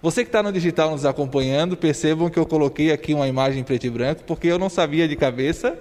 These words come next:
e a equipe tá me ajudando aqui. <laughs> Irmã Lourdes, legal, vocês têm o Alimento Uma Família, vocês têm o, essa festa na caixa, o que mais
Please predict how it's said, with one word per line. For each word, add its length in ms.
e 140
a 80
equipe 400
tá 160
me 80
ajudando 440
aqui. 380
<laughs> 460
Irmã 240
Lourdes, 460
legal, 480
vocês 340
têm 200
o 100
Alimento 460
Uma 140
Família, 640
vocês 400
têm 640
o, 480
essa 240
festa 400
na 100
caixa, 640
o 80
que 180
mais 520